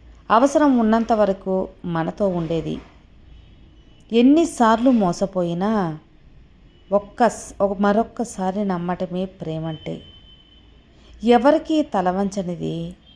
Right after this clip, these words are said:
ఆత్మగౌరవం. ఎవరి ముందు చెయ్యి చాచనిది ఆత్మాభిమానం. ఎవరిని కాదనలేనిది ఆత్మీయత. ఇక ఈ మూడింటి కలయికే మనిషి యొక్క జీవితం.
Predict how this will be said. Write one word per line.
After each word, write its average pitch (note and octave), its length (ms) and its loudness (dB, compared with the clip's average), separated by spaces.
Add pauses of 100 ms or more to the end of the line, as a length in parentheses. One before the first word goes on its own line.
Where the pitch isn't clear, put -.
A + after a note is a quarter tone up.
(140)
ఆత్మగౌరవం. E3 880 -6 (1200)
ఎవరి F#3 340 4
ముందు G3+ 440 2 (160)
చెయ్యి F3 320 -4
చాచనిది G3 580 -4 (640)
ఆత్మాభిమానం. F3+ 880 -2 (1160)
ఎవరిని A#3 720 6 (140)
కాదనలేనిది G3+ 960 2 (360)
ఆత్మీయత. E3 720 -6 (1080)
ఇక C4+ 500 4 (140)
ఈ C4+ 200 8
మూడింటి B3+ 600 4
కలయికే F#3 800 -2
మనిషి F#3 480 -2
యొక్క F3 240 -4
జీవితం. D#3 640 -10